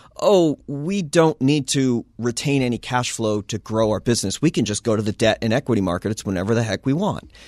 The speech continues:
And it, it, that doesn't make sense over the long term. Companies that i-, do this, it's, it's kind of a reckless move, and you need to, in some ways,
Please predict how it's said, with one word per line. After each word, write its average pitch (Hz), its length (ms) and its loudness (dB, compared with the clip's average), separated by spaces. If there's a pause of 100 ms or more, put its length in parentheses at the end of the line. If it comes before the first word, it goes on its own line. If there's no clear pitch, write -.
(340)
And 131 360 0 (440)
it, 151 140 -2 (160)
it, 143 200 -6
that 175 220 0
doesn't 220 380 2
make 190 180 -2
sense 220 280 -2
over 123 140 0
the 127 60 0
long 127 260 0
term. 156 300 -2 (100)
Companies 196 500 -2
that - 200 0 (360)
i-, 71 100 -10 (260)
do 208 220 0
this, 95 360 0 (460)
it's, - 560 -4
it's - 140 -8
kind - 280 -6
of 190 80 -4
a 180 40 -2
reckless 147 480 0
move, 180 260 0
and 113 160 2
you 117 120 2
need 139 420 0
to, 117 340 0 (420)
in 131 140 2
some 123 220 0
ways, 104 240 -2